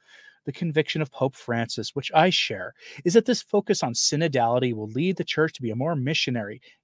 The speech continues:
evangelizing Church. I am looking forward to playing my small part in this important endeavor." And then the, uh, the next phase of the synod will open in Rome in October, and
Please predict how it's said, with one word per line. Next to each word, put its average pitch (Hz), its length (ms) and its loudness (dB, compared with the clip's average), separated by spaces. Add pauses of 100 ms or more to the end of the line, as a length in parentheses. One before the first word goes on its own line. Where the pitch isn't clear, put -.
evangelizing 135 760 4
Church. - 380 -10 (400)
I 277 80 2
am 254 100 4
looking 147 220 2
forward 160 320 2
to - 60 -10
playing 160 280 0
my - 80 -8
small 160 340 -2
part 160 300 0
in 117 60 -6
this 131 160 -6
important 147 400 -4
endeavor." 131 440 2 (1200)
And 143 220 -2
then 147 140 2
the, 139 240 4
uh, 131 220 6 (1080)
the 151 120 0
next 147 220 2
phase 143 220 6
of 127 60 -10
the 127 60 -2
synod 131 280 0
will 123 160 0
open 123 220 0
in 117 100 -2
Rome 113 200 -4
in 107 60 -6
October, 104 460 -8
and 107 160 -12